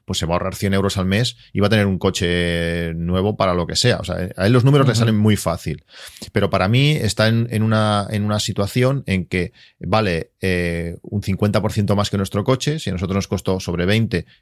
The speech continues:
Speaker 1: luego las ayudas aún se mejora, pero bueno, sobre veinte, pues este coche le ha costado sobre treinta,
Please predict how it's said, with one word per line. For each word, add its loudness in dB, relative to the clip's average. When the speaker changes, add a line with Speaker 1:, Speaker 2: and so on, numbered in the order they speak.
Speaker 1:
luego 0
las -2
ayudas 2
aún 0
se -2
mejora, 0
pero -2
bueno, 0
sobre -2
veinte, 0
pues -2
este -4
coche 0
le 0
ha 0
costado -4
sobre 0
treinta, 0